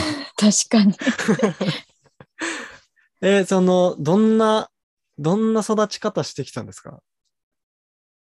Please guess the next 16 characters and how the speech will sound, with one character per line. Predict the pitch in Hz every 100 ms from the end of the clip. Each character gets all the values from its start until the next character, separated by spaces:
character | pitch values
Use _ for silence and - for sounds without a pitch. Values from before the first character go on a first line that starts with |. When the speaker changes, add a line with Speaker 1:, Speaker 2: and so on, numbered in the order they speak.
| _ _
Speaker 1:
ど | - 277
ん | 403 415
な | 403
育 | 403 349 349 349
ち | -
方？ | 320 147
Speaker 2:
な | 156
ん |
て | 175 226
い |
う |
の？ | 110 - -
そ | -
の、 | 127 123 117 117 - _ _ _ _ _ _ -
僕 | 131 - 185
は、 | 180 147 -